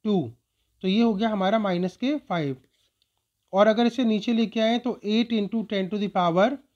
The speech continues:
minus के टू, आठ से यहाँ कैंसिल करो फ़ाइव टाइम और ये हो गया फ़ाइव into ten to the power,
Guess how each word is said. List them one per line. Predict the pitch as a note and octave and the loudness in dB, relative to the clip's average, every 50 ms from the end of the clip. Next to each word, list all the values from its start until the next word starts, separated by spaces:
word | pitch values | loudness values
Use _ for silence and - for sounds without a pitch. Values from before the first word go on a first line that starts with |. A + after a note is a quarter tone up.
| _ _ _ _ _ _ | _ _ _ _ _ _
minus | F#3 F#3+ G3 G3 G#3 G#3+ G#3 - | -4 0 0 2 0 0 -2 -4
के | - F#3+ E3+ | -4 -4 -4
टू, | - D3+ C#3 B2+ B2+ - _ _ _ _ _ _ _ _ _ _ _ _ _ _ _ _ _ _ _ _ _ | -4 -6 -8 -8 -10 -14 _ _ _ _ _ _ _ _ _ _ _ _ _ _ _ _ _ _ _ _ _
आठ | - F#3 G3 A3+ A3+ - | 2 4 4 4 4 2
से | - C4 | -2 -2
यहाँ | B3 A#3+ G#3+ A#3 A#3 | -2 0 0 0 -2
कैंसिल | A3+ A3+ G#3+ G#3 G#3 - A3 A3 | -2 -2 -4 -4 -4 -6 -6 -4
करो | - A3+ A3 A#3 A3 | -4 -4 -2 -2 -4
फ़ाइव | A3 - G3 F3+ F3+ F#3 F#3 - | -4 -2 -2 -2 -2 -2 -2 -2
टाइम | G#3 G3+ G3+ G#3+ A3+ A3+ A3 - _ _ _ _ _ _ _ _ _ _ _ _ - | 0 0 2 2 0 -2 -6 -8 _ _ _ _ _ _ _ _ _ _ _ _ -4
और | E3+ F3+ F#3 | -2 -2 0
ये | F#3+ A3 B3 | 2 2 2
हो | B3 A#3+ G#3 | 2 2 0
गया | F3+ F#3+ G#3+ G#3+ | 2 2 2 2
फ़ाइव | G#3 - - G#3 G#3 G#3+ A#3 A3 A3 G3+ | 0 0 -2 0 2 2 2 0 -2 -4
into | G#3 G3+ F#3 - G#3 G3+ F3+ | -4 -4 -4 -4 -6 -6 -6
ten | - G#3+ A3 A#3+ G#3+ | -4 -4 -2 -2 -2
to | A#3+ G#3 | -4 -4
the | A3 F#3 | -4 -4
power, | - F#3 E3+ D#3+ D3 D#3+ D#3+ E3 | -2 0 0 0 0 0 -2 -2